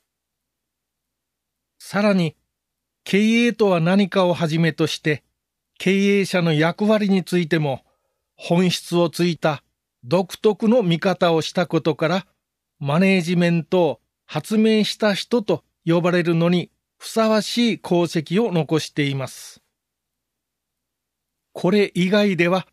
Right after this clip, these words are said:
ヨーロッパの経営方法やアメリカにおける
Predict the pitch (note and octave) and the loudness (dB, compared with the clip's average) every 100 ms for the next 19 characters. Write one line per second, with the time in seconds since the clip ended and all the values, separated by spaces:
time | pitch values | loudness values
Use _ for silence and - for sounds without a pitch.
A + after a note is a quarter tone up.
0 | _ _ _ _ _ C#3 D#3 G#3+ B3 G#3+ | _ _ _ _ _ -2 0 2 0 0
1 | G#3+ G3+ F3+ - F3+ F#3 F3+ F3 E3 E3 | 0 2 0 2 2 2 2 2 0 0
2 | E3 C3 D#3+ D3+ D#3+ E3 _ _ _ _ | 0 0 0 2 0 -4 _ _ _ _
3 | _ D3 E3 A3+ A3 A3+ A3 G#3+ G#3 A#3 | _ 0 2 2 0 2 2 2 0 0
4 | A3 E3+ | 0 -2